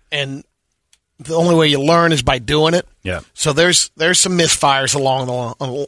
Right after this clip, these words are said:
Speaker 1: a lot of times. You just gotta find out what is your <laughs> go-to and try to keep it to two or three things that you're like, "I know this is good."
Speaker 2: Right. If Ronnie hired a guy
Speaker 1: Yeah.
Speaker 2: to make you better at the barbecue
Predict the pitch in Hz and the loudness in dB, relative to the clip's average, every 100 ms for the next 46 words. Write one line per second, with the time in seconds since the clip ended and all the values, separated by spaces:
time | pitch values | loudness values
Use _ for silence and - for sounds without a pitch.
0 | - 135 139 143 151 147 127 143 139 120 | -6 -4 -2 0 0 0 -2 -4 -4 -6
1 | - _ - 147 175 180 156 165 160 156 | -12 _ -10 -2 0 0 -2 0 0 0
2 | 151 156 147 - 143 120 131 127 - - | 0 0 0 -6 -6 -4 -4 -6 -8 -12
3 | _ _ - 160 147 135 107 - _ 165 | _ _ -2 -2 -2 -6 -10 -18 _ -8
4 | - 190 165 - 185 156 - _ _ _ | -2 0 0 -2 -2 0 -4 _ _ _
5 | _ _ _ _ - - - 233 196 208 | _ _ _ _ -20 -6 0 2 2 2
6 | 202 - 196 156 120 - - 151 143 - | 0 2 0 0 -4 -8 -8 -12 -14 -16
7 | _ 156 165 170 156 143 123 120 131 120 | _ -4 2 2 2 0 -2 -6 -10 -10
8 | 98 _ _ - 98 - 104 117 123 123 | -12 _ _ -8 -6 -4 -4 0 2 2
9 | 139 151 127 - 135 127 107 92 85 76 | 2 -2 -6 -4 -2 0 0 -2 -4 -6
10 | 78 - _ _ - 143 104 - 117 113 | -10 -16 _ _ -6 -4 -4 -6 -2 -2
11 | 101 113 82 - - 113 113 101 - 92 | -2 -4 -6 -4 0 2 2 0 -2 -2
12 | 101 92 85 - 73 65 | 0 0 -4 -10 -16 -18